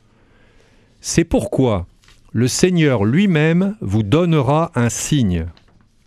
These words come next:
Voici, la jeune femme est enceinte.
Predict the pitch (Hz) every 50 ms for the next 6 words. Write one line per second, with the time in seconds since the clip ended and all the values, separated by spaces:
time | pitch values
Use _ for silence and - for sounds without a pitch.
0 | - - _ _ _ _ _ _ _ - 92 95 107 131 139 123 - - - 110
1 | 92 85 85 - _ _ _ _ _ _ _ _ _ _ _ _ - 107 113 123
2 | 131 120 98 117 131 151 151 143 - - - - 147 147 147 151 147 131 123 117
3 | - 131 123 120 113 - - - 135 127 117 104 - - - - -